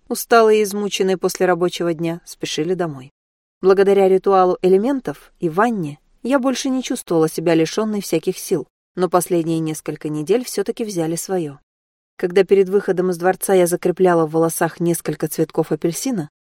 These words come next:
то заметила, как заострились черты моего лица, а взгляд стал более жёстким и подозрительным. Это была всё та же Эмилия,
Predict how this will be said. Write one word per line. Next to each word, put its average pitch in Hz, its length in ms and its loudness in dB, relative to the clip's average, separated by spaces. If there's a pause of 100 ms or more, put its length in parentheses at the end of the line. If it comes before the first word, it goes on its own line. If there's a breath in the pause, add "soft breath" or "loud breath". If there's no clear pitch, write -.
(160)
то 202 80 4
заметила, 240 460 4
как 208 200 -2
заострились 226 600 2
черты 202 320 -4
моего 208 300 0
лица, 196 440 -4 (220)
а 170 80 -2
взгляд 156 420 0
стал 185 280 -2
более 156 280 0
жёстким 160 540 -6 (100)
и 165 60 -12
подозрительным. 147 800 -6 (480)
Это 233 180 0
была 277 240 0
всё - 180 -8
та 269 200 0
же 202 160 0
Эмилия, 160 500 -6